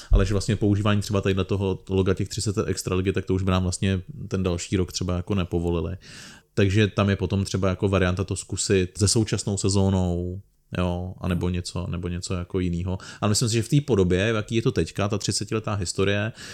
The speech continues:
že to teďka vyjde a když to dobře dopadne, tak se to jednou dotiskne. Jo, a myslím si, myslím si, že potom se bude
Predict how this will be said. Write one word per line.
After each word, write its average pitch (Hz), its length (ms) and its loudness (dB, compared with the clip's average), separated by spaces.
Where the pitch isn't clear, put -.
že 104 60 -6
to 104 80 -8
teďka 107 260 -2
vyjde 95 540 2
a 95 460 2
když 98 200 -2
to 107 80 0
dobře 98 260 0
dopadne, 90 680 0
tak - 140 -6
se - 80 -4
to 98 120 2
jednou 92 240 6
dotiskne. - 460 0
Jo, 92 140 -6
a - 60 -4
myslím 92 220 -2
si, 95 160 2
myslím 92 240 0
si, 95 120 0
že 95 260 4
potom 95 500 0
se - 140 0
bude 95 220 2